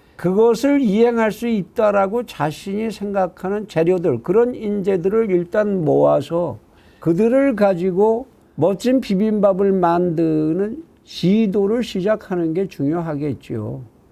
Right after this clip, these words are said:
있지도 않은 재료 찾으려고 하고, 있지도 않은 조리법, 어, 가지고, 있지도 않은 재주로 비빔밥을 만들겠다고 얘기하면 그건 먹을 수 없는 밥이 되기가 십상인 겁니다.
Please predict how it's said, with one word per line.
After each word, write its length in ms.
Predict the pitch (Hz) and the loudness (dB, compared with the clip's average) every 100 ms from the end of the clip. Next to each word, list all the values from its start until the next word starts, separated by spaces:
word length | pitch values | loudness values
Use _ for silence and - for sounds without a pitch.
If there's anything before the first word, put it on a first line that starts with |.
| _ - | _ -4
있지도 520 | 202 190 269 247 262 | -4 -2 0 2 2
않은 260 | 247 247 190 | 2 0 0
재료 380 | 196 196 208 | 2 2 0
찾으려고 640 | 156 196 175 180 170 147 151 | -2 -2 0 0 0 0 -2
하고, 400 | 147 139 165 120 - | -2 -4 -10 -12 -2
있지도 520 | 165 185 254 226 247 | 0 0 0 2 2
않은 280 | 233 240 226 | 2 0 0
조리법, 640 | 175 185 190 - 196 - | 0 0 0 -2 -2 0
어, 480 | 196 180 170 165 160 - | 2 4 4 4 2 -2
가지고, 540 | 160 160 151 185 190 _ - - | -2 0 0 -2 -4 _ -14 -4
있지도 460 | 214 202 262 254 | -2 0 2 4
않은 280 | 254 247 247 | 2 2 0
재주로 680 | 196 202 175 196 190 180 208 | 2 2 0 0 0 2 0
비빔밥을 600 | 202 185 202 196 180 190 | -2 -2 0 2 2 0
만들겠다고 840 | 185 160 160 165 156 - 147 156 | 0 0 0 0 0 -2 -2 0
얘기하면 800 | 147 131 127 131 123 135 156 120 - _ _ | 0 0 -2 -4 -2 -2 -4 -8 -14 _ _
그건 260 | - 170 185 | -6 -2 2
먹을 320 | 143 151 165 | 2 2 0
수 140 | - 170 | 0 -2
없는 300 | 160 156 143 | 0 -2 0
밥이 320 | 143 143 139 | -2 -2 -2
되기가 360 | 135 123 147 | -4 -4 -4
십상인 720 | 170 - - - 196 180 151 120 | -6 -10 -16 -8 -6 -4 -6 -6
겁니다. 460 | 110 101 - 135 | -8 -14 -16 -16